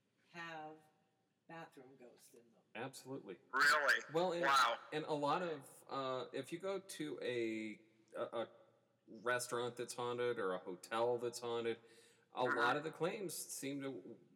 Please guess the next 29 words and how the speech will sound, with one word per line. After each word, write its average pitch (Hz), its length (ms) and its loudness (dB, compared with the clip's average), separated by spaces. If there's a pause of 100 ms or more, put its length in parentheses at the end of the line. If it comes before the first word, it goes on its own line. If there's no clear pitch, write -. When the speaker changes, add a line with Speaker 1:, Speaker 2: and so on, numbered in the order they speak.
(300)
Speaker 2:
go 135 120 -2
around 127 280 0
the 117 80 4
women's 117 580 0
restroom 98 480 -4
especially. 90 600 -6 (920)
Speaker 3:
And, - 180 6 (200)
and - 100 6
that's - 260 8
where 151 100 4
our 143 100 4
movie 160 160 4
takes - 300 4 (100)
place, 123 260 6
too, 196 160 6
in 107 60 2
a 104 80 -2
women's - 260 6
<laughs> - 60 6
restroom. - 500 6
Speaker 2:
There 240 140 2
Speaker 1:
Well, 220 120 4
Speaker 2:
you 233 80 4
Speaker 1:
of - 40 -4
Speaker 2:
go. - 160 4
Speaker 1:
course, 269 480 -4
our 180 160 -8
restrooms 190 560 -2
are 170 80 -8